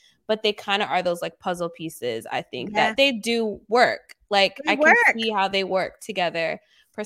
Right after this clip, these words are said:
Speaker 2: Yep.
Speaker 1: personality-wise and just, like, just, you know, she has
Speaker 2: Yep.
Speaker 1: this, like, kinda pizzazz and, like,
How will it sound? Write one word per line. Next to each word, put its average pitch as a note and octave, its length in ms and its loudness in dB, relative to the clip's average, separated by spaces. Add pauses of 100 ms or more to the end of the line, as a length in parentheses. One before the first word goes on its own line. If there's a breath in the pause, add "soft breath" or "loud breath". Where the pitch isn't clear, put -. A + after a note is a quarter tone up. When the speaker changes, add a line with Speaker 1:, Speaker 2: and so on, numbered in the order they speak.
Speaker 2:
Yep. C#4 300 2
Speaker 1:
personality-wise A#3 500 2
and G3+ 100 -6
just, F#3 200 -8
like, F3+ 400 -4 (480)
just, G3+ 300 -8
you G#3 120 -4
know, F3+ 140 -2
she A3+ 200 -4
has F#3+ 200 4
Speaker 2:
Yep. G3 40 -2
Speaker 1:
this, F3+ 160 -6
like, E3+ 200 -6
kinda E3 180 -8
pizzazz A3 580 2
and, E3+ 140 -8
like, D3 360 -8